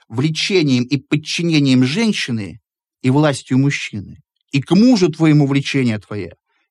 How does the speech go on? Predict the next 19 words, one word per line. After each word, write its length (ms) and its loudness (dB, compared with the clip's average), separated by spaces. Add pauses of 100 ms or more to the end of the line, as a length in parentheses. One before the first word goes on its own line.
и 180 0
он 240 4
будет 280 0
господствовать 720 -6
над 140 -14
тобою». 360 -16 (580)
И 100 2
это 180 0
не 100 4
наказание 600 0
Божие. 440 -8 (1400)
Это 160 -2
констатация 680 -2
факта. 360 -6 (160)
Господь 360 0
этим 240 0
как 160 -2
бы 100 0
говорит: 320 0